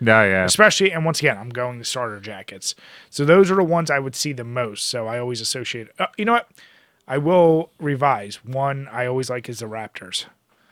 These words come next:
Speaker 1: Raptors is a cool one.
Speaker 2: Yeah, especially the, was it late nineties, early two thousands?
Speaker 1: Yeah.
Speaker 2: Like, it's a fucking dinosaur. Of course it's cool.
Speaker 1: Yeah, when it's still, like, a dinosaur and not with, like, its weird swooshy looking
Speaker 2: Whatever the
Speaker 1: thing it
Speaker 2: hell
Speaker 1: is
Speaker 2: it is
Speaker 1: now.
Speaker 2: now. Yeah.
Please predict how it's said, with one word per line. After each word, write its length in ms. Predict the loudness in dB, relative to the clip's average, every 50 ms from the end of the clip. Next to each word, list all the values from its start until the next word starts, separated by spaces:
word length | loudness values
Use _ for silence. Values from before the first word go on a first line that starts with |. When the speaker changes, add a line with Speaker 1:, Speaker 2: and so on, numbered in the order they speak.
| _ _ _ 4
Speaker 1:
Raptors 380 | 6 6 8 8 6 4 2 2
is 80 | -2
a 60 | -2
cool 180 | 2 2 2 2
one. 160 | 2 2 4
Speaker 2:
Yeah, 160 | 4 4 2
especially 540 | 2 -2 0 2 2 2 2 2 2 2 2
the, 400 | 2 2 2 2 2 2 0 0 -2
was 240 | -2 -4 -4 -6
it 80 | -10 -14
late 440 | -16 -16 -12 -10 -10 -10 -10 -12 _ _ _ _ _ _ -18
nineties, 560 | -14 -12 -10 -10 -8 -8 -8 -8 -6 -6 -4
early 220 | -4 -2 -2 -4
two 140 | -4 -6 -6
thousands? 720 | -6 -4 -4 -4 -6 -6 -6 -6 -6 -6 -6 -6 -4 0 2
Speaker 1:
Yeah. 300 | 4 6 6 6 4 2 0 -8 -20 -20 _ -4
Speaker 2:
Like, 260 | 0 2 2 0 0 _ _ _ _ _ _ _
it's 100 | -12 -10
a 60 | -6
fucking 260 | -6 -6 -4 -4 -4
dinosaur. 560 | -4 -4 -4 -4 -6 -10 -12 -12 -12 -14 -18 -12 -6
Of 140 | -6 -6 -2
course 280 | 2 4 4 4 4 0
it's 120 | -6 -8
cool. 260 | -8 -8 -10 -10 -6 0
Speaker 1:
Yeah, 100 | 4 6
when 100 | 6 6 6
it's 100 | 6 6
still, 100 | 8 8
like, 140 | 8 8 6
a 20 |
dinosaur 440 | 6 6 6 4 4 2 4 4 4
and 100 | 4 6
not 240 | 4 4 4 4 0
with, 120 | -2 -2
like, 200 | -2 -2 -2 -4
its 160 | -6 -6 -4
weird 180 | -4 -2 -2 -2 -4
swooshy 320 | -6 -6 -6 -6 -4 -4
looking 160 | -4 0 0
Speaker 2:
Whatever 260 | 2 4 4 4 4
the 80 | 4 2
Speaker 1:
thing 80 | 4 4
it 20 |
Speaker 2:
hell 100 | 4 4
Speaker 1:
is 40 | 2
Speaker 2:
it 60 | 2
is 80 | 0 0
Speaker 1:
now. 60 | 0
Speaker 2:
now. 200 | 0 0 0 -2
Yeah. 360 | -2 -2 -4 -4 -4 -6 -10